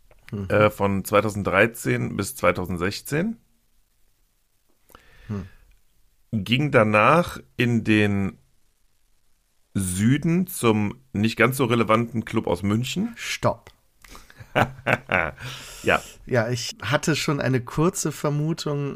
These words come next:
Speaker 1: mit der Rückennummer, aber ich brauchte ein bisschen, um die zu sortieren.
Speaker 2: Mhm.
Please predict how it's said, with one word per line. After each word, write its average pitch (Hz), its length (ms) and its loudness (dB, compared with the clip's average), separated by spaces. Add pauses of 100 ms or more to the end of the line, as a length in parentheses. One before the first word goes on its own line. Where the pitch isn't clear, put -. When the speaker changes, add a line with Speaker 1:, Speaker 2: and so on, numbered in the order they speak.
Speaker 1:
mit 139 180 -4
der 131 140 -4
Rückennummer, 147 440 -2
aber 127 120 0
ich 120 100 -2
brauchte 131 360 0
ein 117 100 2
bisschen, 120 320 0
um 110 140 0
die 113 100 -4
zu - 160 -6
sortieren. 107 680 -4 (280)
Speaker 2:
Mhm. 147 240 -2